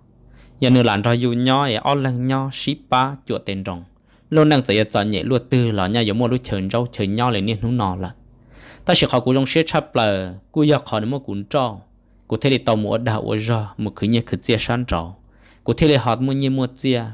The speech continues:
lọ trị của lúc mấy năng. Cú hòn trí của tụi mình bỏ nhẹ sử dụng nó. Chạy rồng nó, nâng trí dù chạy đến nhà hạt cho dù hạt tía.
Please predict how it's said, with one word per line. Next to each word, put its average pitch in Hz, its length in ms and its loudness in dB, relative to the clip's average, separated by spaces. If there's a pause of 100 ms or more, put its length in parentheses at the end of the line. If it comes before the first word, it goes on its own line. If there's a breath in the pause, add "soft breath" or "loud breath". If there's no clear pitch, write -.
(120)
lọ 101 180 0 (140)
trị - 260 -4
của 98 100 -6
lúc 107 100 0
mấy 107 120 -2
năng. 107 260 -4 (380 soft breath)
Cú 101 100 0
hòn 104 220 0
trí 127 140 2
của 120 120 -4
tụi 95 140 -2
mình 98 160 0
bỏ 113 120 2
nhẹ 101 180 -2
sử - 160 -4
dụng 101 240 -2
nó. 87 140 -10 (800 soft breath)
Chạy 131 120 4
rồng 120 140 6
nó, 139 920 2
nâng 117 220 0
trí 143 220 0
dù 123 180 2
chạy 104 160 -2
đến 113 100 2
nhà 127 60 2
hạt 107 160 -2
cho 107 60 -2
dù 107 140 -4
hạt 98 200 -8
tía. 90 220 -4